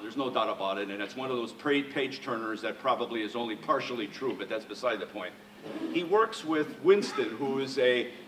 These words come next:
artificial intelligence person, uh, but not really a person, it's a, it's a program. And Winston gives him all the information he needs, takes care of everything as he's trying to avoid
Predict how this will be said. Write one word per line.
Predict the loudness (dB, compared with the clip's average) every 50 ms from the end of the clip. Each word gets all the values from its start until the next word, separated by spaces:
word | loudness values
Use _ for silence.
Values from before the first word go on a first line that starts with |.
| -6 2
artificial | 4 6 8 8 6 6 4 2 2 2 2 2 2
intelligence | 2 0 0 4 6 6 6 6 4 4 2 2 2 2 -2 -6 -8 -10
person, | -2 6 6 6 6 6 2 -2 -4 -4 -8 -12 -16 -18 -20 -20 -12 -6
uh, | 0 2 4 4 2
but | 0 2 4
not | 4 4 6 6
really | 6 6 6 4 2
a | 2
person, | 4 4 4 4 4 2 -2
it's | -2 -2 -2 -2
a, | -4 -4
it's | -4 -4
a | -4 -6
program. | 0 2 4 4 4 4 2 0 -2 -2 -6 -12 -18 -20 -20 -12 -6
And | -4 -4 -4 -4 -6 -8 -8 -6 -4
Winston | -2 -2 -2 -4 -2 -2 -2 -2 -2 -6 -12 -18 -20 -12 0 2
gives | 2 2 4 2
him | 0 0
all | 4 4 4 6
the | 6 6
information | 4 2 0 0 0 2 2 2 2 2 2
he | 4 4 4 4 2
needs, | 0 0
takes | 0 0 0 0 0
care | 0 2 2
of | 2 2
everything | 0 0 0 0 -2 0 0 2 2 4
as | 2 2 0
he's | -2 -4 -6
trying | -6 -2 -2 0 0 0 0
to | 0 2 2
avoid | 2 2 2 4 4 6 6 4 4 0